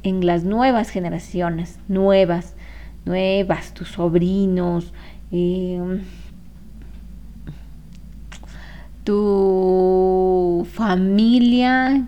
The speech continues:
que está ingresando con un nuevo, eh, vida de años. A eso me refiero,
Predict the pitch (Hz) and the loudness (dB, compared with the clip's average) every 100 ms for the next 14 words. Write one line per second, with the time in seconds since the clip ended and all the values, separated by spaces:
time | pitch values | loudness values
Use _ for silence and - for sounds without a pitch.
0 | - - - 190 190 190 - - - - | -6 -8 -2 2 2 0 -4 -10 -18 -4
1 | 190 190 - 214 226 233 226 208 202 180 | -2 -2 0 0 2 2 2 2 2 2
2 | 175 - 208 208 214 214 240 - 190 190 | 0 -2 0 0 0 0 -2 0 0 0
3 | 190 - - - 214 226 233 226 208 202 | -2 -8 -12 -2 0 0 0 -2 -2 -2
4 | 208 220 220 208 247 269 311 - - - | -2 0 -2 -2 -2 -2 -4 -10 -16 -16
5 | - - - - 196 202 202 196 202 - | -16 -16 -18 -6 -2 0 0 0 -4 -6
6 | - - 185 226 214 190 185 185 170 151 | -8 -8 0 4 6 6 4 4 0 -2
7 | - - - - - - - - - - | -10 -14 -16 -18 -16 -16 -16 -16 -16 -16
8 | - - - 208 214 220 208 185 - - | -16 -2 6 8 8 4 -2 -4 -6 -10
9 | - | -12